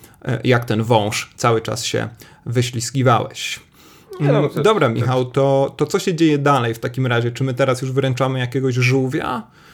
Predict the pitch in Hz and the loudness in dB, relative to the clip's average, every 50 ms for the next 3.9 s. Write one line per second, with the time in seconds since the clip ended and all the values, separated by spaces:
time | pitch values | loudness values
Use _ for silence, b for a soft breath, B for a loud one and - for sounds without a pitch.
0 | B B B B B B - 143 135 131 123 - - 107 113 123 131 131 135 135 | B B B B B B -2 -2 -2 -2 -4 -6 -4 -2 2 2 4 4 6 4
1 | 139 135 123 - 139 131 123 - 135 123 - 135 123 - 135 131 120 - - - | 4 2 2 0 -2 -2 -2 -2 -4 -4 -4 -6 -6 -6 -8 -8 -8 -10 -10 -10
2 | 131 123 123 - 127 135 123 135 127 127 131 131 127 - 139 131 127 131 127 127 | -10 -8 -4 -2 -2 0 0 0 0 2 0 0 0 0 0 0 2 2 2 2
3 | 123 127 123 120 120 123 117 - 131 123 123 120 104 - - - - 92 | 2 2 2 2 2 0 0 0 0 2 2 2 0 -2 -4 -6 -8 -8